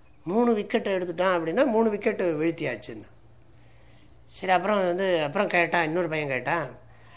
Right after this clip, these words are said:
அந்த விக்கெட், அஹ், ஸ்டம்ப்ஸ் எல்லாம் எடுத்துட்டு வாங்க. அதுக்கும் விக்கெட்டுன்னு தான் பேரு.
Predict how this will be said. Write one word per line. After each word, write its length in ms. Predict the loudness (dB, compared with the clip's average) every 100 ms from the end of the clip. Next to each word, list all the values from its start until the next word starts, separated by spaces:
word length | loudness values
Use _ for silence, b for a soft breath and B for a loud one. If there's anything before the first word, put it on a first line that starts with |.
| b -8
அந்த 240 | -2 -2
விக்கெட், 460 | -2 0 -2 0 0
அஹ், 500 | 2 0 0 -2 -4
ஸ்டம்ப்ஸ் 260 | -2 -2 -2
எல்லாம் 200 | -2 0
எடுத்துட்டு 340 | 0 -2 0
வாங்க. 300 | 0 0 -6 -12 -20 -20 B -20 B B B B B -8 -2
அதுக்கும் 400 | 0 4 4 4
விக்கெட்டுன்னு 260 | 2 2
தான் 180 | 2 2
பேரு. 260 | 2 0